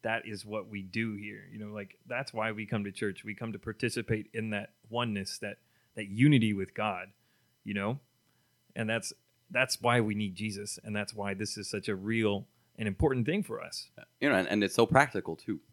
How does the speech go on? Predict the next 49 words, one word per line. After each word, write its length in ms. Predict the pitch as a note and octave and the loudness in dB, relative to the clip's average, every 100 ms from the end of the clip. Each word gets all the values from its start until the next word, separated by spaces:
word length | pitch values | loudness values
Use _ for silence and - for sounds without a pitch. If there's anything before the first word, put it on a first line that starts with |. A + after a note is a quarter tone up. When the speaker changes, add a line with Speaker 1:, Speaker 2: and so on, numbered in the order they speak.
| - | -12
Speaker 2:
you 100 | D#2+ | -6
know, 220 | E2+ G#2 | -4 -4
like, 160 | - E2+ | -6 -6
Speaker 1:
Mm-hmm. 200 | F2 F#2+ | -6 -4
Speaker 2:
like 140 | E2 | -4
we're, 140 | F#2+ F#2+ | -2 0
we're 120 | G2 | 0
talking 300 | G2 G#2+ G2+ | 4 4 4
right 120 | G2+ G#2 | -2 0
now. 220 | A2 D#2+ | 0 -2
And 140 | E2 | -2
if 160 | E2+ - | -4 0
we 60 | F#2 | 2
never 240 | F#2 G2+ | 2 2
spoke, 400 | - D#2+ F#2+ - _ _ - | 0 -2 -2 -8 _ _ -2
or 100 | F#2+ | 0
if 80 | F2+ | 2
you're 80 | G2 | 4
listening, 380 | F2+ - G#2 G#2+ | 4 4 0 2
you 80 | |
know, 160 | F#2 G#2+ | 2 2
if, 60 | A2+ - - | -2 -10 -10
if 160 | E2 | -6
you 100 | F2 | -2
have 220 | F2+ F#2 - | 0 0 4
kids 380 | G2 A2 G#2 | 6 6 0
or 160 | G2 F2 | -4 -4
if 160 | - - | -6 -6
you're 300 | F2 F2+ - _ _ - | -4 -4 -10 _ _ -16
a 60 | - | -8
child 380 | - E2 G2+ | -2 0 0
and, 200 | G2+ F#2 | 0 0
and 160 | C#2+ F2+ | 0 0
you 80 | E2+ | 0
still 220 | - F#2 | -2 -4
speak 240 | - F#2+ | -2 -4
with 100 | G2 | 0
your 100 | G2 | 0
parents, 540 | F#2 G2 G#2 C3 A#2+ - | 2 2 2 0 -4 -6
and, 240 | F#2+ E2+ | -4 -4
and, 320 | C2+ F2 D#2+ - _ _ _ _ _ _ - | -6 -6 -8 -12 _ _ _ _ _ _ -6
you 80 | |
know, 60 | C3+ | -4
if 100 | G2+ | -2
you 60 | G#2 | 2
never 260 | G#2 B2 | 2 2
talk 360 | - - C3+ - | 2 4 2 2
to 100 | - | -4
them, 300 | D#2+ E2 G#2+ | -2 -4 -6